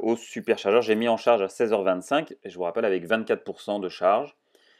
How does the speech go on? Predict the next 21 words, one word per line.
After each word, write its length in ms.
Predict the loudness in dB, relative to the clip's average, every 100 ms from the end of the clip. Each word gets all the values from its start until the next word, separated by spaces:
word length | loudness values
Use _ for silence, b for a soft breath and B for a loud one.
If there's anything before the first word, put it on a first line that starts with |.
| b b b b
Et 640 | 2 6 8 6 6 4 2
voilà, 260 | 6 8 8
donc 140 | 6
désormais, 440 | 0 2 2 2 2
là, 120 | 2
j'ai 140 | 2
rejoint 340 | 2 2 2 0
ma 100 | 2
voiture. 640 | 2 0 0 -2 2 2 0
Il 160 | -2
est 80 | -2
seize 280 | 0 0 2
heures 140 | 2
cinquante-cinq, 560 | 0 0 0 -2 -2 -4
donc 120 | -6
je 40 | -6
suis 100 | -4
resté 220 | -2 -2
exactement 540 | 0 0 0 -4 -4
trente 320 | -4 -6 -6
minutes. 440 | -6 -4 -6 -10